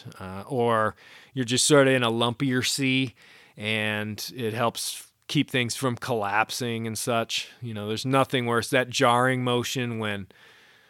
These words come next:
when the boat is rolling and the winds are light and you've got your sail collapsing and then it fills and it's just wham, wham. That, I, I don't do that. I don't let that happen to the boat. I've always felt that, that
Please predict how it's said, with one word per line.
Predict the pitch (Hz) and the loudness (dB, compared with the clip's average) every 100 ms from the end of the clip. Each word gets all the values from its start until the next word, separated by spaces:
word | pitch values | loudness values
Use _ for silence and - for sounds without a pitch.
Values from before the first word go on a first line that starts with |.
| _ - | _ -6
when | 117 113 | -4 -4
the | 107 | 0
boat | 131 139 151 | 8 10 10
is | 143 117 | 8 4
rolling | 127 123 123 120 120 117 113 131 120 | 6 8 8 6 2 0 -4 -8 -10
and | 113 110 | -8 -6
the | 110 | -4
winds | 113 123 135 123 | -2 0 2 2
are | 123 | 2
light | 120 117 113 120 123 | 2 4 2 -2 -10
and | 113 | -10
you've | 110 | -8
got | - 117 | -4 -4
your | 113 | -4
sail | 104 - 120 117 | -6 -2 0 0
collapsing | 107 131 110 107 117 - 131 120 117 120 - | -2 -4 0 2 2 0 -4 -4 -4 -8 -8
and | 110 107 | -6 -6
then | 107 | -6
it | 104 | -8
fills | - - 139 123 120 117 113 - - _ - - _ - | -6 2 4 4 2 0 -2 -8 -12 _ -20 -20 _ -14
and | 104 | -12
it's | 107 - | -8 -8
just | 101 - | -6 -10
wham, | 90 92 127 202 214 165 135 117 95 82 | -12 -14 2 6 8 8 2 -4 -8 -12
wham. | 120 175 170 147 127 113 | -2 4 6 6 2 2
That, | 123 123 113 | 2 2 2
I, | 120 120 120 | 2 2 0
I | 131 123 | -2 2
don't | 123 107 | 2 0
do | 117 110 | -4 -2
that. | 107 104 | -2 -2
I | |
don't | 120 117 | -4 -2
let | 107 104 | -4 -4
that | 104 | -4
happen | 107 104 101 | -6 -6 -8
to | 98 | -10
the | |
boat. | 92 101 95 98 | -8 -8 -8 -8
I've | 107 | -4
always | 123 120 104 | 0 2 0
felt | - 117 - | 0 0 -2
that, | 104 | -2
that | 113 113 110 | 2 4 2